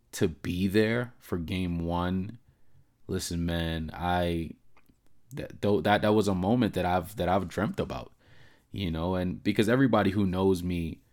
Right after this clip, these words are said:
you know my story, right? You know my story as to how I became a Nuggets fan. And I mean, that's twenty-three years ago. Twenty-three years ago, I became a Nuggets fan,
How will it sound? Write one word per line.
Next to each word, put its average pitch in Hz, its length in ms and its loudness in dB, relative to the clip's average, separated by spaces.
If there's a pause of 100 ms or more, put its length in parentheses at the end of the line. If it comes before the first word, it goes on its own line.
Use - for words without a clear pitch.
(960)
you 135 280 6
know 107 220 6
my 95 200 4
story, 95 680 -6
right? 90 280 0
You 92 160 0
know 95 120 0
my 92 160 0
story 90 440 0
as 87 140 -2
to 87 80 -2
how 90 280 0
I 87 100 2
became 90 460 -2
a 85 60 -4
Nuggets 87 460 -4
fan. 90 500 -4
And 85 280 -8 (500)
I 85 120 -8
mean, 85 260 -2
that's 87 180 -2
twenty-three 98 640 2
years 92 420 4
ago. - 340 -10 (300)
Twenty-three 104 720 2
years 90 300 0
ago, 76 220 -6
I 78 120 -8
became 82 380 -6
a 80 40 -6
Nuggets 82 380 -8
fan, - 300 -12